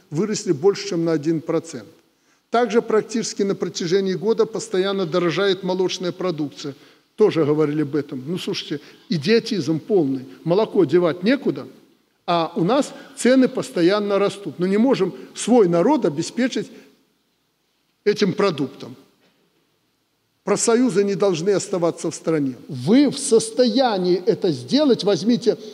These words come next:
с Комитетом государственного контроля в связке и решите эту проблему. У нас сегодня все бросились в торговлю. Почему? Там хорошо живется.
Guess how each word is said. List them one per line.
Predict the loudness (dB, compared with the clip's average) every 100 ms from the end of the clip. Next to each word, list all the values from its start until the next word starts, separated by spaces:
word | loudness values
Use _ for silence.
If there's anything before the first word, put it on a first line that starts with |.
| -18
с | -18
Комитетом | 0 2 2 2 2 0
государственного | -2 0 0 0 -2 -2 -4
контроля | 0 0 0 4 4 4 -2 -6 -18 -20 _ _ _
в | -8
связке | 0 2 2 0 -4 0
и | 2 4
решите | 4 4 2 0
эту | 0
проблему. | -2 -4 -2 -6 -6 -14 -20 _
У | 2
нас | 2 2 4
сегодня | 6 6
все | 4 2 2
бросились | 2 0 2 2 0
в | 2
торговлю. | 0 4 2 4 2
Почему? | 0 2 2 2 -2 -6 -20 -20 _ -6
Там | -4
хорошо | -2 -2 0 0
живется. | 0 0 -2 -4 -16